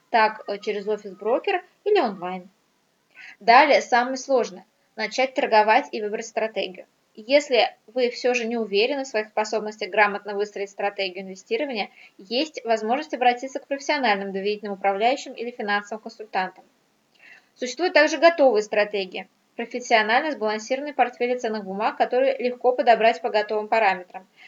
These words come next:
например, общий риск портфеля, высокий, средний или низкий, или ожидаемая доходность.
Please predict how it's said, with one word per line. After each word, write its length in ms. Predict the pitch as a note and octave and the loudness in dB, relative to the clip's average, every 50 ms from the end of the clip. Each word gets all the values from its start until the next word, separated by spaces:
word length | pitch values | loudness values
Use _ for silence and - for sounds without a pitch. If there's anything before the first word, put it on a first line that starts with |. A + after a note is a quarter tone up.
| - - | -16 -14
например, 400 | G#3+ G3 A3 A3 A3 A3+ A3+ - | -8 -6 -4 -2 0 0 0 2
общий 280 | - C#4+ C#4 - C#4 A3+ | 0 -2 -2 -2 -4 -2
риск 200 | B3 B3 - - | -2 -4 -2 2
портфеля, 560 | - A#3 A#3+ - - - G3+ G3 - - F#3+ | 2 2 2 0 -4 -4 -4 -2 -2 -4 -6
высокий, 540 | F3+ F#3+ F#3+ - - B3 D4 D#4 D4+ C4+ C4 | -6 -10 -10 -2 2 2 2 2 0 -4 -8
средний 380 | - A3 G#3+ A#3+ A3+ A#3 A3 | -4 -2 -2 -2 -4 -6 -8
или 80 | G3 F#3 | -8 -8
низкий, 420 | F3+ F3+ F3+ F3+ F3+ _ _ - | -8 -10 -12 -14 -14 _ _ -14
или 160 | - C4 C#4+ D4+ | -8 -4 -2 0
ожидаемая 480 | C4 B3+ - - G#3 G#3+ G#3+ A3 A3 | 0 -2 -2 -2 0 0 0 -2 -2
доходность. 540 | G#3 G3+ G#3+ G#3 - F#3+ F#3+ F#3 F#3 F#3 _ | -2 -4 -4 -4 -4 -8 -8 -8 -10 -18 _